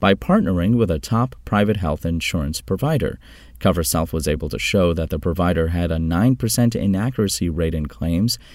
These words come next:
that would have otherwise gone unnoticed.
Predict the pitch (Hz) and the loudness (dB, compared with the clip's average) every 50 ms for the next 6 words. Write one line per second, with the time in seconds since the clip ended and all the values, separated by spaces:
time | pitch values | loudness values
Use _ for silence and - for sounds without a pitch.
0 | - - - - - - 78 78 123 170 190 185 185 175 170 160 143 139 135 131 | -20 -20 -12 -6 -4 -4 -2 0 2 2 2 2 0 0 0 2 2 2 2 2
1 | 127 123 123 117 - - 127 127 131 135 135 135 135 143 165 147 80 76 - - | 4 4 4 2 2 0 0 2 4 4 4 4 4 2 2 0 -2 -4 -6 -8
2 | - - | -10 -12